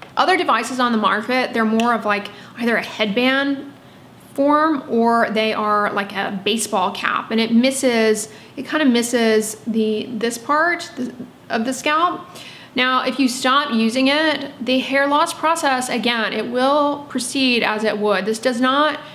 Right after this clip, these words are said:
you know, cure you of having pattern hair loss. It merely helps to support hair follicle health to get you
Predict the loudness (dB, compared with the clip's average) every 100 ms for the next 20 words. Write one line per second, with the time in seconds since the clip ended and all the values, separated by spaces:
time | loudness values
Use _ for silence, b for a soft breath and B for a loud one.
0 | B B B 0 0 0 -2 -8 -2 2
1 | 4 4 4 4 4 2 0 -2 -2 -2
2 | -2 -2 -4 -6 -4 -2 -2 -4 0 0
3 | 2 -2 -2 -2 -2 -2 0 2 2 2
4 | 0 0 0 -2 -6 -4 -4 -2 0 0
5 | -2 -2 -2 2 2 2 -2 -6 -2 0
6 | 2 0 -4 -14 B B 0 2 4 4
7 | 4 2 2 0 0 2 4 4 2